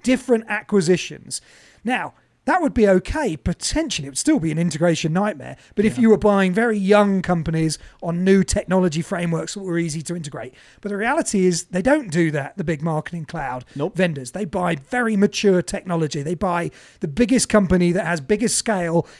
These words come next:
Speaker 1: in the segment that they want to bolt on to their marketing cloud offering.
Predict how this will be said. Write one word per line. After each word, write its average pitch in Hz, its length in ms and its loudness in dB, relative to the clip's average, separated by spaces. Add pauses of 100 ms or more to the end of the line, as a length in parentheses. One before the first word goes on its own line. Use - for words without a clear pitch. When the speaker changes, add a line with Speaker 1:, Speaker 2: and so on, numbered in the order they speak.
Speaker 1:
in 185 140 -2
the 185 60 0
segment 190 580 2
that 196 100 -10
they 180 100 -2
want 190 200 2
to 185 40 0
bolt 226 380 4
on 190 340 2 (240)
to 214 100 -2
their 196 140 0
marketing 180 480 0
cloud 165 340 -4
offering. 143 460 -6